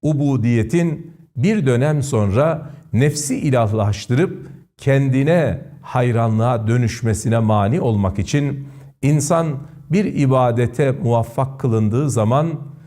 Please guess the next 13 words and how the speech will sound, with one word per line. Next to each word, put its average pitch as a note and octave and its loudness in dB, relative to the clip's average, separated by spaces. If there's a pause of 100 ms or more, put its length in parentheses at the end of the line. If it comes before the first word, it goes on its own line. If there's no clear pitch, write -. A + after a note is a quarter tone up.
(160)
sevinci C#3+ 0 (380)
"Ben D3+ 0 (320)
nasıl E3 0
böyle C#3+ 0
işlere A#2+ 0
muvaffak B2+ -4
kıldım?" B2 0
diyerek A#2 0 (380)
kendi D3 0
varlığını A#2+ 0 (220)
ortaya A2 0
koymak G2 -2
değildir. F#2+ -2